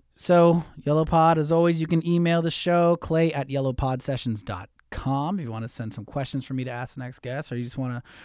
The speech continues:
react to something I said, or if you just wanna know what, you know, what I'm, what I'm up to, I'm happy to tell you.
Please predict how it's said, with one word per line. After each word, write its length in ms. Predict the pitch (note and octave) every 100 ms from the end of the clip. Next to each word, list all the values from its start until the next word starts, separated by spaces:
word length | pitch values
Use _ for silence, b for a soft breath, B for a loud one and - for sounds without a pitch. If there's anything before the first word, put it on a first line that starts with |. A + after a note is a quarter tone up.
| B
react 440 | A2 A#2+ B2 C3 -
to 80 | C3+
something 340 | D#3+ D3+ D3+
I 60 | C#3+
said, 380 | C3 D3+ G3
or 100 | D3
if 140 | C#3 D3+
you 80 | D#3
just 200 | E3+ F#3+
wanna 220 | F#3+ F#3
know 440 | F#3+ G3 G3 G#3 - B B B B
what, 340 | A2+ B2 E3+
you 80 | F#3
know, 200 | D#3+ F3
what 160 | D#3+ D#3+
I'm, 180 | F3+ D3+
what 120 | E3
I'm 120 | F3
up 180 | G3+ -
to, 440 | B2+ A2 G2+ A2 -
I'm 220 | A#2+ B2 A2
happy 260 | B2+ D#3
to 100 | D#3
tell 220 | C#3 C3+
you. 200 | E3 E3+